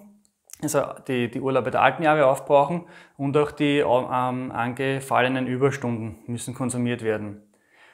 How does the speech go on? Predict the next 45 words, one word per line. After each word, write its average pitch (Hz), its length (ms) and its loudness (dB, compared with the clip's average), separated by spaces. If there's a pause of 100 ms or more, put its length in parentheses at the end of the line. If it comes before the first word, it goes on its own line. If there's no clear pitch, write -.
(140)
Arbeitgeber, 170 560 2
die 156 120 0
Kurzarbeit 180 520 2
einführen, 151 400 4
müssen 180 300 0
nach 165 140 2
Ablauf 143 320 2
der 147 100 -6
Kurzarbeit 151 640 0
ihre 143 140 2
Mitarbeiter 151 520 0
auch 135 100 2
für 147 120 -6
mindestens 156 460 -2
einen 139 300 0
Monat 139 320 0
weiter 127 280 4
im 139 100 0
Unternehmer 131 420 -2
beschäftigen. 113 800 -10 (240)
Die 135 160 0
auf 135 180 0
drei 131 220 6
Monate 175 320 2
befristete 156 500 -6
Kurzarbeit 156 560 0
kann 139 400 0
dann 143 180 2
um 135 160 -2
weitere 135 360 4
drei 131 180 4
Monate 131 340 -4
verlängert 123 440 -2
werden, 113 240 -2
aber 117 180 -2
hoffen 127 340 0
wir, 139 60 0
dass 139 160 -4
der 147 120 -6
Spuk 135 300 -10
nicht 135 200 -6
so 135 80 -8
lange 120 260 -2
anhalten 110 460 -6
wird. 104 180 -12